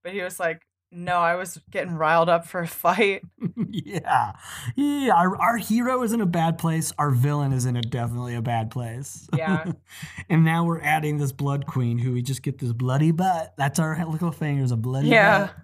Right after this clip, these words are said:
Speaker 2: butt. <laughs> Ugh, I, I love it. I don't know. I, I mean, I've already talked to, I mean, any favorite panels or moments or anything you wanna point out before we close out here?
Speaker 1: I guess I,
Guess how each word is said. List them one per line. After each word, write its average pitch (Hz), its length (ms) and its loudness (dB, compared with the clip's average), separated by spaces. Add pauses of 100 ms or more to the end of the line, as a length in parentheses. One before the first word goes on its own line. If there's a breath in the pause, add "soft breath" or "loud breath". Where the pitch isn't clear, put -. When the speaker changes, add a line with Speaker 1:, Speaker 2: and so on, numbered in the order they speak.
(120)
Speaker 2:
butt. 196 720 -4
<laughs> - 580 -18
Ugh, 196 280 0 (200 loud breath)
I, 170 320 2
I 165 120 2
love 156 300 2
it. 123 140 0
I 160 120 2
don't 175 180 2
know. 175 180 2
I, 165 280 -4
I 160 40 -4
mean, 160 260 0
I've 156 120 -2
already 170 160 0
talked - 340 -2
to, 185 100 -6
I 156 40 0
mean, 143 240 0
any 165 180 0
favorite 156 520 -2
panels 147 500 -2
or 127 60 0
moments 143 480 0
or 143 60 -2
anything 147 320 -2
you 147 120 -4
wanna 143 300 -4 (880)
point 156 280 0
out 156 220 -2
before 156 300 -6
we 147 160 -2
close 147 420 -6
out 143 240 -2
here? 165 320 -4 (320)
Speaker 1:
I 196 220 -12
guess 302 400 -4
I, 214 800 2